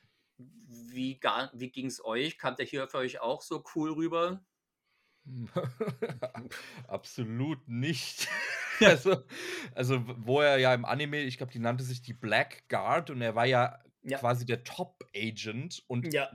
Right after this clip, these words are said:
Speaker 2: das hab ich ihm abgekauft, den gan-, also, der Anime geht ja nur hundertzwanzig, äh, Minuten lang.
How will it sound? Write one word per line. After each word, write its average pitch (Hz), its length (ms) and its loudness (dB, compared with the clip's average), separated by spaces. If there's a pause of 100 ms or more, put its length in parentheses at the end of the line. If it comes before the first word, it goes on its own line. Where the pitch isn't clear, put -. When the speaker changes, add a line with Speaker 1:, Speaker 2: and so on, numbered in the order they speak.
Speaker 2:
das 127 200 -4
hab 151 140 4
ich 147 100 -6
ihm 131 160 -4
abgekauft, - 920 -6
den 120 100 -6
gan-, 127 240 0
also, 117 160 -6
der 113 240 0
Anime 131 320 -2
geht 131 220 -2
ja 139 60 0
nur 113 200 0
hundertzwanzig, 120 920 -4
äh, 113 100 -4
Minuten 117 480 -4
lang. 110 260 -6